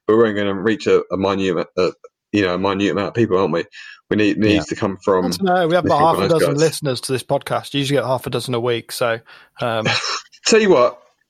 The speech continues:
Speaker 1: we don't
Speaker 3: it's pretty
Speaker 1: need
Speaker 3: strong
Speaker 1: P G A.
Speaker 3: listener numbers.
Speaker 1: We can,
Speaker 3: No, exactly.
Speaker 1: we,
Speaker 3: We've
Speaker 1: we can
Speaker 3: got a,
Speaker 1: do this.
Speaker 3: and they're bloody heavy-hitting listeners we've got as well. We've got an influential and fairly sticky listener base. So,
Speaker 2: Exactly.
Speaker 3: on that note.
Speaker 2: Um,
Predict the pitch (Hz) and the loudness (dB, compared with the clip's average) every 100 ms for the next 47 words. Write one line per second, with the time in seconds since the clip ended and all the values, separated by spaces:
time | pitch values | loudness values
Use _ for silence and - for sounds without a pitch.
0 | - 135 131 190 170 120 160 139 156 - | -6 -2 2 2 2 2 2 2 0 0
1 | 165 151 135 120 120 151 156 135 135 143 | -2 -2 -2 -2 0 0 0 0 -2 -2
2 | 165 143 147 147 226 202 165 113 95 - | 0 0 2 0 2 2 2 0 -6 -10
3 | - - _ 123 - 202 214 233 247 226 | -16 -18 _ -8 0 2 2 2 0 0
4 | 180 180 170 170 185 165 160 - 143 117 | 0 -2 -2 -2 -4 0 0 0 -6 -2
5 | 123 110 110 110 139 131 127 143 135 151 | -4 -2 -4 -2 0 0 0 -2 -2 -4
6 | 147 147 139 131 - 131 131 123 147 135 | -2 0 0 -4 -4 -2 -4 -2 -2 -2
7 | 120 - 139 123 117 - 110 101 104 - | -4 -8 -6 -4 -4 -4 -4 -4 -6 -10
8 | 107 - _ - - - - 104 87 95 | -12 -12 _ -20 -20 -18 -8 -8 -6 -2
9 | 175 165 156 147 143 143 143 139 147 | 0 0 -2 0 2 2 0 -4 -4